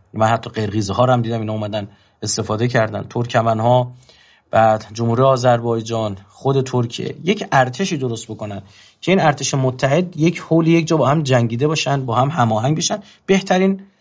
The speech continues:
فرصته. شما تصویر از اتاق فرمانده اینا که گفته می‌شه از مال اتاق فرمانده ایناست اومده بیرون، دید ت-، تصویر بوزگورت با خط ارخون، همون خطی که چند وقت پیش توی تبریز توی عید روی تخم مرغ کشیده بودن و شهر درست کرد و یه قصه هایی درست شد.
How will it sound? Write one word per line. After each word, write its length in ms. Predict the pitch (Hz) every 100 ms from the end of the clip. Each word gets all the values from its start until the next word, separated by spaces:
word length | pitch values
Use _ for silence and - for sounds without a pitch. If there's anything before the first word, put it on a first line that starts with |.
| _ _ _
فرصته. 520 | 139 127 - 107 110
شما 240 | - 135
تصویر 460 | 139 127 123 156 151
از 80 | 131
اتاق 220 | 127 120
فرمانده 440 | 123 113 117 117
اینا 200 | 139 131
که 120 | 120
گفته 240 | 117 117 117
می‌شه 160 | 117
از 100 | 110
مال 160 | 101 110
اتاق 340 | 76 98 107
فرمانده 360 | 110 110 110 110
ایناست 260 | 113 113 117
اومده 200 | 110 113
بیرون، 240 | 135 175 - - -
دید 200 | - 156
ت-، 280 | 147 127 123
تصویر 360 | 127 120 - 139
بوزگورت 440 | 131 110 143 147
با 140 | 160 135
خط 320 | - 147 139
ارخون، 360 | 113 - 110
همون 260 | 156 170 175
خطی 300 | - 151 147
که 60 | 143
چند 240 | - 123
وقت 120 | 120
پیش 80 | 131
توی 120 | 135
تبریز 420 | 127 117 117 123 - - - _ _
توی 160 | 123 120
عید 260 | 117 113
روی 100 | 117
تخم 280 | 117 117 113
مرغ 180 | 104 -
کشیده 280 | 104 101 98
بودن 360 | 95 95 90 104
و 220 | 98 95 - -
شهر 260 | - 113
درست 360 | 113 107 104 -
کرد 260 | 101 95 101
و 80 |
یه 140 | 98 98
قصه 340 | 107 98 -
هایی 180 | 95 95
درست 220 | 95 92
شد. 120 | -